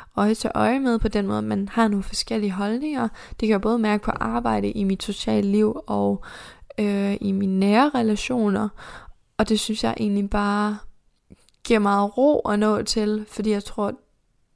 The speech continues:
eller jeg kan ved, at da det var, da det betød mere for mig, der var det jo utroligt stressende, fordi, mm, jeg tror aldrig, jeg har følt, at andre folk skulle have den samme holdning som mig. Jeg tror mere,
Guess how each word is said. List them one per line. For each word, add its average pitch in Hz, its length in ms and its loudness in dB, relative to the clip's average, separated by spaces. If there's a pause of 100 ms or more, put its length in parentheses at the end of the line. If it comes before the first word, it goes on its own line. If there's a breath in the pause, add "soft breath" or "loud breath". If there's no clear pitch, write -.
(180)
eller 208 220 -10
jeg 196 160 -4
kan 175 380 -2
ved, 294 320 8
at 202 240 0 (800 loud breath)
da 196 100 6
det 190 120 4
var, 190 640 4 (480)
da 202 80 4
det 202 100 4
betød 240 340 4
mere 220 260 4
for 220 180 0
mig, 107 200 2
der 214 60 2
var 196 140 4
det 180 100 0
jo - 180 0
utroligt - 460 -4
stressende, 214 560 0
fordi, 190 420 -2 (160)
mm, 208 420 -2
jeg 208 100 2
tror - 140 0
aldrig, 233 280 4
jeg 233 100 4
har 208 60 -2
følt, 208 280 2
at 202 160 0
andre 202 200 2
folk 208 220 0
skulle 196 240 -4
have 208 140 -2
den 202 100 0
samme 185 440 0
holdning 196 420 4
som 208 160 -2
mig. 202 520 2
Jeg 233 100 0
tror - 160 -2
mere, 208 300 2